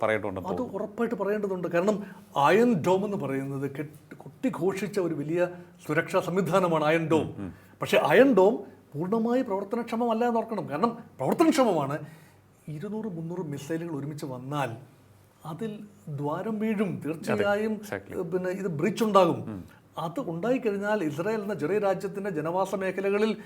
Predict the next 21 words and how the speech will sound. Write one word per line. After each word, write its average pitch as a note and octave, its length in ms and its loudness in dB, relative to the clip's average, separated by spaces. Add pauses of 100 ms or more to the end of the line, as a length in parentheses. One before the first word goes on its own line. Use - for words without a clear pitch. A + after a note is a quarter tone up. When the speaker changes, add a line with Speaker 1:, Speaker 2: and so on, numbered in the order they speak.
(260)
Speaker 2:
ക-, C3+ 40 -12
കൊടും, F3 840 -2
പിന്നെ F#3 200 -8
നാശം F#3 360 -2
വിതയ്ക്കാൻ G#3 540 0 (380)
ഇറാനിയൻ G3+ 600 0
മിസൈൽസിന് F#3 600 -4
കഴിയും. E3 460 0 (440)
അത് C#3+ 100 -2
ആണവ D#3+ 280 2
മിസൈലാണെങ്കിൽ G#3 640 0
പിന്നെ G#3 200 -6
ബാക്കി E3+ 280 -2
ഇസ്രായേൽ E3 260 -6
ഉണ്ടാവില്ല. C3 420 -8 (160)
Speaker 1:
ഉം. G2 220 -6
Speaker 2:
അതാകരുത് A3+ 600 4
എന്നതുകൊണ്ടാണ് E3+ 600 0 (360)
കൺവെൻഷണൽ B3 440 0
മിസൈലുകൾ D#3+ 440 -2
ഉൾപ്പെടെയുള്ള C#3 640 -4